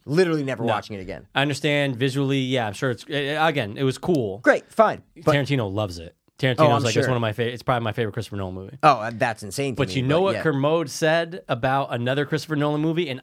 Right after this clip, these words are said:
Speaker 2: I am so on board with him, and I've been
Speaker 1: Oh.
Speaker 2: saying it for years.
Speaker 1: Ooh. Oh, about Inception?
Speaker 2: No, no, no,
Speaker 1: 'Cause
Speaker 2: no,
Speaker 1: you,
Speaker 2: no, no.
Speaker 1: you were hating on Inception, like, a couple months
Speaker 2: Inception,
Speaker 1: ago.
Speaker 2: I, I, I know, and I
Speaker 1: And I
Speaker 2: came
Speaker 1: just
Speaker 2: out and
Speaker 1: rewatched it, and I'm like, "You're a sick
Speaker 2: and,
Speaker 1: maniac
Speaker 2: and then
Speaker 1: for
Speaker 2: I,
Speaker 1: thinking
Speaker 2: and then
Speaker 1: that."
Speaker 2: I, and then I, 'cause I watched it,
Speaker 1: You
Speaker 2: like,
Speaker 1: did the
Speaker 2: two weeks before
Speaker 1: rewatch?
Speaker 2: that.
Speaker 1: Yeah.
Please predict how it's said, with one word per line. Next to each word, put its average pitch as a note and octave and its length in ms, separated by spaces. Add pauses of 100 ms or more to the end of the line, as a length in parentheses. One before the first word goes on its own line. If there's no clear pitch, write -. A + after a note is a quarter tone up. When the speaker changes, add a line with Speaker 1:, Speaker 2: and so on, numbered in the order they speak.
Speaker 2:
I C#3+ 140
am D3+ 140
so D3+ 480
on D3 240
board C#3 240
with D3 160
him, E3+ 260
and C3+ 100
I've C#3 140
been D#3+ 120
Speaker 1:
Oh. F#3+ 100
Speaker 2:
saying D#3 220
it D#3+ 120
for F#3 140
years. C3+ 560 (100)
Speaker 1:
Ooh. A#2+ 460 (100)
Oh, D3+ 80
about C#3+ 220
Inception? G#3 500 (460)
Speaker 2:
No, D#3+ 340
no, - 0
no, B2+ 160
Speaker 1:
'Cause A#2+ 100
Speaker 2:
no, D3+ 60
Speaker 1:
you, D#3 80
Speaker 2:
no, G#2+ 80
no. - 80
Speaker 1:
you D#3 80
were D3 80
hating C#3+ 320
on G#2+ 80
Inception, G2 460
like, E2+ 160
a - 100
couple - 80
months F#3+ 40 (260)
Speaker 2:
Inception, B3+ 260
Speaker 1:
ago. - 80
Speaker 2:
I, D#3+ 480
I, B2+ 140
I - 20
know, F3 180
and C#3 100
I C#3 40
Speaker 1:
And C#3 100
I D3+ 40
Speaker 2:
came D#3+ 80
Speaker 1:
just E3+ 160
Speaker 2:
out E3+ 60
and D3+ 80
Speaker 1:
rewatched D#3 280
it, D#3 60
and B2 80
I'm A#2+ 80
like, A2+ 100
"You're D3 140
a - 20
sick - 280
Speaker 2:
and, - 40
Speaker 1:
maniac D3 240
Speaker 2:
and D3+ 140
then D#3 80
Speaker 1:
for D3+ 60
Speaker 2:
I, F3+ 40
Speaker 1:
thinking D3+ 140
Speaker 2:
and C#3 100
then E3+ 80
Speaker 1:
that." E3 60
Speaker 2:
I, D#3+ 80
and C#3 200
then D3+ 80
I, C#3+ 220 (100)
'cause C#3 140
I D3 120
watched D#3+ 300
it, E3+ 40
Speaker 1:
You C#3+ 60
Speaker 2:
like, C3+ 100
Speaker 1:
did C#3 100
the C3 60
Speaker 2:
two F3 60
weeks D3 120
before D#3 280
Speaker 1:
rewatch? - 20
Speaker 2:
that. A#2+ 260
Speaker 1:
Yeah. A2 240